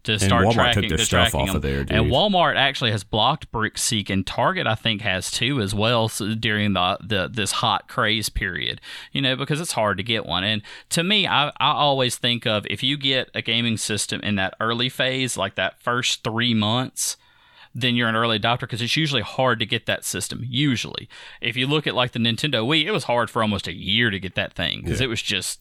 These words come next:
Speaker 1: crazy. People were crazy over it. I, I remember, you know, um, trying to help a friend hunt one. It was just, I, I was like, I couldn't find
Speaker 2: Well,
Speaker 1: one.
Speaker 2: now that you mention it, now that I think about it,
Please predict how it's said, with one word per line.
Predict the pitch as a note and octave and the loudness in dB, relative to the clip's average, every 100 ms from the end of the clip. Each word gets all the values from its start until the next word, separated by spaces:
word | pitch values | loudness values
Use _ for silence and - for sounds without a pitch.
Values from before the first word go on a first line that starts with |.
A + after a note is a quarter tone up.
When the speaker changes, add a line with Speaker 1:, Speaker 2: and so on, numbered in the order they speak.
| - - | -14 -10
Speaker 1:
crazy. | - - A#2+ A2+ G2+ F2+ E2 | -8 -2 0 2 0 -4 -6
People | G#2+ B2+ A2+ | -4 -4 -4
were | F#2 | -8
crazy | - - A2+ A2 F2+ D#2+ | -8 -2 0 0 -2 -4
over | D2 - F2 | -4 -4 -2
it. | |
I, | G#2 - | -2 0
I | A2+ | -2
remember, | G2+ A2 G#2 G#2 G2 - - - - - | 0 -2 0 -2 -4 -8 -18 -18 -14 -4
you | G#2+ F#2 | -2 0
know, | F2+ - - _ | 0 -4 -14 _
um, | - F#2+ D2 - - | -4 -2 -2 -6 -2
trying | C#3+ A#2 | 2 2
to | F#2 | 2
help | B2 G#2 | 0 -2
a | - | -4
friend | - G#2+ F2+ | -2 0 0
hunt | F#2+ A#2+ - | -2 -2 -4
one. | E2 D#2+ | -4 -2
It | G2+ | -4
was | F#2 | -4
just, | G2+ - | -4 -2
I, | D2+ - | -2 -2
I | |
was | E2+ | -4
like, | - E2+ | -4 -4
I | G2 | -2
couldn't | - E3+ | -4 -2
find | E2+ F#2+ A2+ | 0 2 2
Speaker 2:
Well, | A#2+ G#2+ | 2 2
Speaker 1:
one. | - - - - _ _ | -2 -16 -20 -20 _ _
Speaker 2:
now | A2 C3 | 2 2
that | C3 | 4
you | G#2+ | 4
mention | F#2+ G#2+ - D2+ | 4 4 2 0
it, | D2+ | 0
now | G2+ | 2
that | G2 | 2
I | E2+ | 2
think | F#2+ F#2 | 0 0
about | E2+ D2+ C2+ C#2 | 0 0 0 -2
it, | - | -4